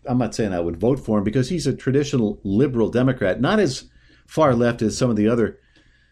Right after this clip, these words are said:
members of the party are. But, I mean, R F K, this is what D C Drano wrote. "R F K recently went on a podcast with Mike Tyson, of all people, where he explained that the C I A killed his father when he was running for president in nineteen sixty-eight.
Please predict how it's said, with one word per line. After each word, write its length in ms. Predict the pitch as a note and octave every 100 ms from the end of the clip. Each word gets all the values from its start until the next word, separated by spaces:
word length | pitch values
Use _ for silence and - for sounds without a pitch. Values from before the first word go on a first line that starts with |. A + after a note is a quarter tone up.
| _ -
members 320 | B2 A2 G#2
of 80 | G2+
the 40 |
party 300 | G2+ A2 G2
are. 180 | F2+ F#2+
But, 160 | B2 B2
I 20 |
mean, 160 | B2+ C3+
R 260 | D3+ F#3
F 160 | D#3 C3+
K, 320 | D#3+ A#2+ G#2
this 300 | - D3 C3+
is 80 | A2+
what 140 | A#2
D 120 | C3+
C 200 | B2 B2
Drano 340 | A2 A2+ G#2 F2+
wrote. 220 | F2+ -
"R 180 | C#3 E3+
F 160 | D3 -
K 200 | C#3+ A2
recently 420 | C#3 C#3 C3 A2+
went 180 | A2 A#2
on 100 | G#2
a 60 |
podcast 680 | - D#3+ F#3+ - G#2+ F2 -
with 160 | - B2
Mike 260 | F3 F3
Tyson, 500 | - F3 G3+ - - - _ - - -
of 120 | G2+
all 140 | F2+
people, 340 | G2+ G2+ A#2 A2
where 160 | A2+
he 120 | A2+
explained 560 | G#2 - C#3+ C#3 C#3 C3+ - -
that 120 | A#2 A#2
the 80 |
C 320 | A2 - A#3+ G#3
I 140 | F3
A 320 | C#3+ G2+ G#2+
killed 320 | G#2 - D3
his 160 | C3+ C3
father 400 | - F#2+ F2+ F#2+
when 140 | G2
he 80 | G2+
was 300 | G2 F#2+ - - - -
running 200 | A2+ A2
for 120 | A2
president 440 | - G2 G2+ G#2
in 80 | F#2+
nineteen 340 | G2 F#2 G#2 F#2+
sixty-eight. 680 | G#2+ G2 C3+ D3 F3 -